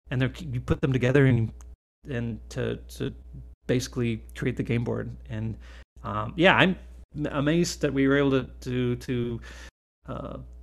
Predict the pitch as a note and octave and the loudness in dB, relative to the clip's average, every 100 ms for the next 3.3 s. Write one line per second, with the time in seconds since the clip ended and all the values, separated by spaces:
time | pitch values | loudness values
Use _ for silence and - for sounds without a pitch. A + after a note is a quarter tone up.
0 | - B2 B2+ B2 A#2+ - C#3 - A#2+ B2 | -6 0 2 2 -2 -6 -14 -10 -8 -4
1 | B2+ D3 B2 - - B2 A#2+ A#2 A#2 A2+ | -2 -2 -6 -10 -8 -4 -2 -2 -2 -2
2 | B2+ - A2+ G#2 D#3+ D#3 - F3+ - F#3 | -6 -4 -6 0 0 0 0 -2 0 -4
3 | - A2 G#2 | -2 -6 -6